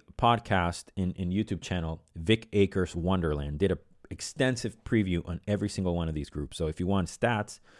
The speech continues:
if you want player analysis, if you want really good predictions and so on and so forth,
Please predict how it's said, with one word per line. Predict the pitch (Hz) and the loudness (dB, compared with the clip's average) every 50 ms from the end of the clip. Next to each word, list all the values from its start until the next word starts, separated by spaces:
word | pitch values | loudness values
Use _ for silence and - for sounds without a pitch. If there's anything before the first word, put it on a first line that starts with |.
| - - - - - - _ _ _ - | -20 -20 -20 -20 -20 -20 _ _ _ -10
if | 80 | -4
you | 90 95 | -2 -2
want | 98 87 - | -2 0 0
player | 110 110 95 90 | 0 2 2 2
analysis, | 92 120 131 123 123 117 - 113 110 - - | 2 2 2 2 0 2 2 0 0 0 -2
if | 87 - | -4 -2
you | 92 90 | -2 -2
want | 95 95 90 90 | 0 0 0 0
really | 98 104 104 98 92 | 2 2 2 2 0
good | 87 104 101 95 - | 2 0 0 0 0
predictions | - 95 95 110 - - 113 101 90 | 0 0 0 0 0 -2 -4 -4 -4
and | 98 95 | -6 -4
so | - 95 95 | -2 -2 -2
on | 92 | -2
and | 87 - | -2 -2
so | - 90 | -4 -4
forth, | - - 92 92 85 - - | -2 -2 -2 -2 -2 -4 -8